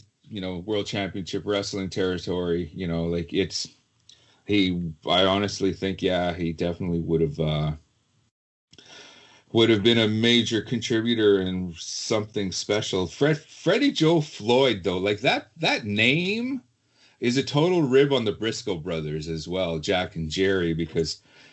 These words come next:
Freddie and Joe Floyd are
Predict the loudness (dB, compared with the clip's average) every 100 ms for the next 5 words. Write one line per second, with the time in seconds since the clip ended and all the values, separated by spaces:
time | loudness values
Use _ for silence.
0 | _ -2 4 6 6 4 2 -2 -4 -2
1 | -2 0 2 2 0 0 2 2 0 -2
2 | -6 -12 _ _ _ _ _ -4 -2 0
3 | -2 -6